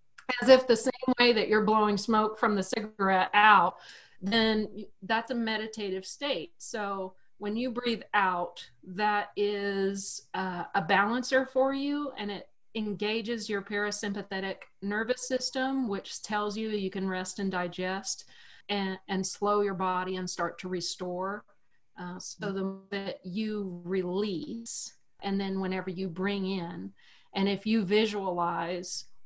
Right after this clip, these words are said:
you know, something of joy, something that, that anchors you, something that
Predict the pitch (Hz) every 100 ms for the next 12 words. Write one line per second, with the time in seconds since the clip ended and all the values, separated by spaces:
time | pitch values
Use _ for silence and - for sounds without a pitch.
0 | - 202 190 180 170 170 220 202 202 190
1 | 175 160 208 202 190 185 185 180 - 214
2 | 208 202 208 196 170 175 - _ _ _
3 | - 208 - 220 226 220 214 170 185 202
4 | 196 - 226 220 220 208 190 190